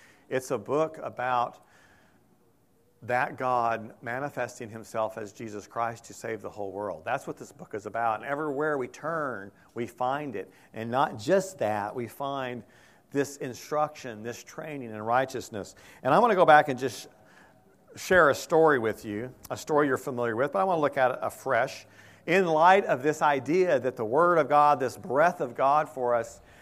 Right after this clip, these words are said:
is about bringing us to a righteousness that begins by us being able to believe, to believe in Jesus Christ.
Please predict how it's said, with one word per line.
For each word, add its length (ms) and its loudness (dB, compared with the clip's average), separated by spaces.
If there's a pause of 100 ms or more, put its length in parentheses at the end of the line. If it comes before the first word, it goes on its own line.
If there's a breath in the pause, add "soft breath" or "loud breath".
(220 loud breath)
is 160 -2
about 340 0
bringing 440 0
us 340 0
to 400 -2
a 160 2
righteousness 1040 -4 (340 loud breath)
that 180 2
begins 600 -2
by 240 0
us 160 -4
being 220 -6
able 280 -2
to 140 -10
believe, 560 -6 (800 soft breath)
to 100 -6
believe 320 2
in 100 -2
Jesus 340 -8
Christ. 540 -8